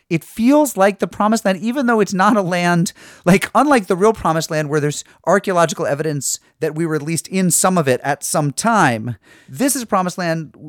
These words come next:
we, we know some Jews were in, but we know I wasn't one of them. Like,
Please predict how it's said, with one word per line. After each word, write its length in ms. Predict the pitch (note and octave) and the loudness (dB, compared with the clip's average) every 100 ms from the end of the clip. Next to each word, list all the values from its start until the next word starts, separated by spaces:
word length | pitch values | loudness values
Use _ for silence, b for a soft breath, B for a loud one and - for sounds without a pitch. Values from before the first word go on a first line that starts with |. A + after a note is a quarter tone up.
| - G3 _ D#3+ | -20 _ _ -18
we, 360 | D3 E3 D#3+ | -12 -10 -10
we 220 | - D3+ D#3 | -10 -6 -4
know 340 | C#3+ F3 A#3 | 2 4 4
some 260 | A#3 A3+ A3+ | 4 2 2
Jews 180 | G3+ E3 | 0 -2
were 80 | E3 | 0
in, 60 | |
but 100 | D#3+ | 0
we 100 | D3+ | 0
know 220 | D3+ F3+ F#3+ | 2 2 4
I 160 | D#3+ | 4
wasn't 300 | F#3+ E3 D#3+ | 4 2 2
one 160 | D#3 D3+ | 0 0
of 80 | A2+ | -2
them. 160 | D#2 | -8
Like, 220 | A2+ A#2 | -8 -8